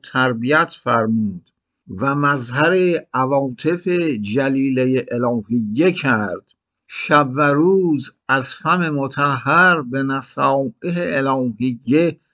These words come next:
آذان را محظوظ نمود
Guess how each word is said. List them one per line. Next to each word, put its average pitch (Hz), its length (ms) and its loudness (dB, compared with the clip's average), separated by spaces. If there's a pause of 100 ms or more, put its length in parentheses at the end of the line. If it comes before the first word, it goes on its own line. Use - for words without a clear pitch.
(460)
آذان 147 840 2
را 147 280 0 (100)
محظوظ 127 840 0
نمود 123 560 2